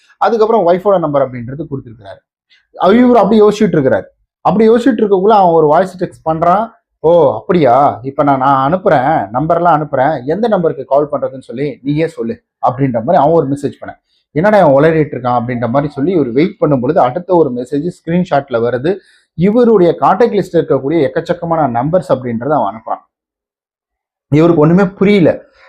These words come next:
"என்னடா இது, நம்மளுடைய நம்பரு, கான்டாக்ட் லிஸ்ட்ல இருக்கிற நம்பர் இவனுக்கு எப்படிடா தெரியும்?" அப்படின்ற மாதிரி இவரு குழம்பி போறாரு இவரு. அதுக்கப்புறம் இவருக்கு, அப்பதான் இவருக்குள்ள வந்துட்டு ஒரு யோசனை வருது, "ஐயோ, நம்ம ஏதோ பெரிய தப்பு பண்ணிட்டோமோ?" அப்படின்ற மாதிரி இவருக்குள்ள ஒரு யோசனை வருது.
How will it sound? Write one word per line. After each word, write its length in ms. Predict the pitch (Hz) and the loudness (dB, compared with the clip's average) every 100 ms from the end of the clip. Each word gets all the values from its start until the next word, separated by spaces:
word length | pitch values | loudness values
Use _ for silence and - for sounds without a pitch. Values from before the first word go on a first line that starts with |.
| _ - | _ -4
"என்னடா 400 | 160 220 214 190 | 0 2 2 4
இது, 180 | 185 | 2
நம்மளுடைய 760 | 214 135 170 220 240 233 226 202 | 2 0 0 2 4 4 4 2
நம்பரு, 540 | 165 208 233 247 202 - | -2 0 2 2 -2 -4
கான்டாக்ட் 420 | 143 240 254 226 | -2 0 0 0
லிஸ்ட்ல 160 | 220 220 | -2 -2
இருக்கிற 180 | 202 190 | -4 -4
நம்பர் 200 | 190 208 | -4 -4
இவனுக்கு 400 | 151 190 247 233 | -4 -2 -2 -2
எப்படிடா 260 | 233 208 | -4 -6
தெரியும்?" 300 | 185 170 170 | -6 -6 -6
அப்படின்ற 260 | 143 151 147 | -6 -6 -4
மாதிரி 300 | 135 196 180 | -4 -4 -4
இவரு 180 | 139 117 _ _ _ _ - | -6 -8 _ _ _ _ 0
குழம்பி 460 | 156 220 233 240 | 4 4 4 2
போறாரு 360 | 226 160 151 127 | 2 2 4 2
இவரு. 160 | 110 - _ _ _ _ _ | -2 -8 _ _ _ _ _
அதுக்கப்புறம் 460 | 139 139 160 240 220 | -2 0 2 2 4
இவருக்கு, 320 | 170 156 156 | 4 2 0
அப்பதான் 480 | - 139 196 233 220 | -2 0 2 4 4
இவருக்குள்ள 320 | 180 165 175 | 2 2 2
வந்துட்டு 400 | 180 151 151 214 | 2 2 2 2
ஒரு 400 | 165 135 117 107 104 98 98 95 _ _ - _ _ | 4 2 2 0 -2 -4 -8 -12 _ _ -20 _ _
யோசனை 420 | 120 160 175 151 | -2 0 2 2
வருது, 120 | 127 | 2
"ஐயோ, 420 | 117 135 143 143 131 | 0 0 0 2 2
நம்ம 160 | 120 | 0
ஏதோ 140 | 127 151 - | -2 -2 -4
பெரிய 260 | 170 196 190 | -2 0 0
தப்பு 340 | 180 180 170 | -2 -4 -4
பண்ணிட்டோமோ?" 440 | 147 135 123 117 | -4 -6 -6 -6
அப்படின்ற 280 | 107 120 107 | -8 -10 -8
மாதிரி 220 | 131 180 | -6 -4
இவருக்குள்ள 240 | 123 104 131 | -6 -6 -6
ஒரு 160 | 123 | -6
யோசனை 340 | 107 117 113 101 | -6 -8 -8 -16
வருது. 160 | - | -18